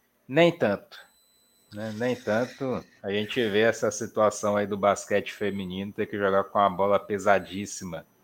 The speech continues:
que é a bola do basquete masculino. A gente sempre busca, né? Sempre busca esperar que, por mais que, que seja um, um, um esporte diferente, a gente sabe o ta-, o peso que é a bola masculina. Então, poderia, sim,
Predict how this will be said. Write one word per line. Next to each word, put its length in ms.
que 80
é 40
a 60
bola 220
do 80
basquete 420
masculino. 600
A 140
gente 240
sempre 440
busca, 680
né? 280
Sempre 360
busca 380
esperar 840
que, 500
por 160
mais 320
que, 220
que 180
seja 400
um, 60
um, 640
um 60
esporte 460
diferente, 480
a 60
gente 140
sabe 300
o 40
ta-, 200
o 180
peso 360
que 120
é 20
a 60
bola 240
masculina. 420
Então, 220
poderia, 680
sim, 440